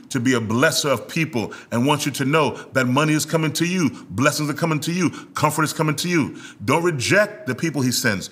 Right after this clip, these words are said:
Don't reject the blessing he sends. Receive it. Amen. The Bible said Job received them into his house. Many times when God is restoring, when God is turning your captivity, when God is, um, bringing relief and, and great pleasure, people say, "No, no, no, that's okay. No, no, no, that's okay."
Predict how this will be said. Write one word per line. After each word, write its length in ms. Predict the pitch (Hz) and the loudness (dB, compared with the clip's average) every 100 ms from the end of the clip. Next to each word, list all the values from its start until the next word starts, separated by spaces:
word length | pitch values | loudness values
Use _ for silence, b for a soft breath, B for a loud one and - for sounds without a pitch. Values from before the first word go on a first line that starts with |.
| B B 95 | B B 0
Don't 160 | 156 | 2
reject 460 | 175 131 208 214 - | 2 2 2 2 0
the 100 | 131 | 0
blessing 340 | 139 139 123 | 0 0 0
he 60 | 120 | 0
sends. 360 | - 117 95 - B - | 0 0 -2 -8 B -2
Receive 540 | 117 - - 180 - | 0 2 2 2 0
it. 400 | 101 - - - _ b b b b - | -4 -6 -8 -8 _ b b b b -2
Amen. 600 | 131 143 160 156 87 92 | 0 4 4 2 0 -2
The 60 | 117 | 2
Bible 140 | 139 | 2
said 140 | 127 | 0
Job 200 | 107 143 | 0 0
received 680 | 123 117 - - 214 214 165 | 0 -2 -2 0 2 2 2
them 200 | 127 120 - B - | 0 0 -4 B -2
into 260 | 135 139 | -2 0
his 140 | 120 - | 0 2
house. 500 | 127 85 - - - B B B | 0 0 -6 -8 -10 B B B
Many 200 | 131 151 | 2 2
times 340 | 151 165 151 123 | 2 2 2 0
when 140 | 110 | 2
God 220 | 147 151 | 2 2
is 60 | 127 | 0
restoring, 600 | 120 - 165 160 120 95 B B | -4 -2 2 4 2 -2 B B
when 160 | 123 113 | -2 4
God 280 | 147 151 | 4 4
is 100 | 127 | 0
turning 300 | - 175 156 | -2 0 2
your 80 | 143 | 0
captivity, 520 | 143 143 - 160 127 - B | 0 0 0 0 0 -2 B
when 180 | 117 123 | -4 0
God 240 | 127 156 139 | 2 4 2
is, 180 | 120 - B - | -2 -6 B -2
um, 140 | 131 120 | 0 2
bringing 260 | 151 143 | 2 2
relief 380 | 127 123 156 139 | 2 2 2 0
and, 280 | 120 107 - | -2 -2 -2
and 140 | 117 | -2
great 220 | 135 143 | 0 -2
pleasure, 480 | - 165 139 110 95 B B - | 0 2 2 0 -2 B B -2
people 200 | 156 143 | -2 0
say, 160 | 165 | 0
"No, 220 | 190 196 | 4 4
no, 140 | 190 190 | 4 2
no, 160 | 185 | 2
that's 180 | 180 175 | 2 0
okay. 300 | 175 - 165 | -2 -2 -2
No, 160 | 170 185 | 0 0
no, 100 | 185 | 2
no, 140 | 180 | 2
that's 200 | 165 160 | 2 2
okay." 340 | 156 156 135 | -2 0 -2